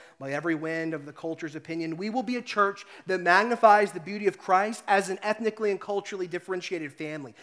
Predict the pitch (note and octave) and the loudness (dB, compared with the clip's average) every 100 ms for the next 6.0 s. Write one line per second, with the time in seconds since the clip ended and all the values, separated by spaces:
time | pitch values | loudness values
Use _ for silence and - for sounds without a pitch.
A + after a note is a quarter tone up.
0 | - F3 G#3 G3+ G3+ B3 A#3+ A3 G#3+ G#3 | -20 -8 2 4 4 2 -2 0 4 4
1 | G#3 F#3 F3 F#3 F#3 B2 G#2+ - - F#3 | 2 -2 -4 -8 -10 -12 -16 -20 0 8
2 | G3+ G3 G3+ A#3 A3 A#3+ A#3 G#3+ G#3+ G#3 | 8 8 2 4 4 4 0 -2 -2 -2
3 | - F#3 E3 E3 C#3 F#3+ A#3 - F3+ F#3 | -4 -6 -6 -4 2 4 4 -2 -8 -8
4 | F3+ F#3 F3+ E3+ F3+ D#3 C#3 - F#3+ G#3+ | -8 -6 -6 -6 -8 -8 -6 0 2 2
5 | G#3+ G3+ - F3+ F3 - D#3 C3+ C#3 | -4 -8 -6 -8 -8 -14 -18 -16 -18